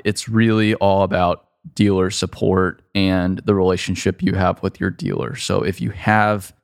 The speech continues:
i-, i-, if there's a lot of good things to be said about the cat dealer in your neighborhood,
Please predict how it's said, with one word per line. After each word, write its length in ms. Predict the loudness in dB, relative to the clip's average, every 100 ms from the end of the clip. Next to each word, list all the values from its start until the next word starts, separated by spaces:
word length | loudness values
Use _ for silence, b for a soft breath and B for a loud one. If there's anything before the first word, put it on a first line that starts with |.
| _ _ _ _ _
i-, 60 | 0
i-, 280 | 2 0 0
if 160 | 0
there's 180 | 2 2
a 60 | 4
lot 240 | 4 4
of 160 | 2 4
good 200 | 2 4
things 280 | 2 2 0
to 160 | -2
be 180 | 2 0
said 320 | 2 2 4
about 320 | 2 2 2
the 80 | -2
cat 320 | 0 4 4
dealer 380 | 2 2 4 2
in 200 | 2 2
your 380 | 2 2 2 2
neighborhood, 640 | 4 4 4 2 2 0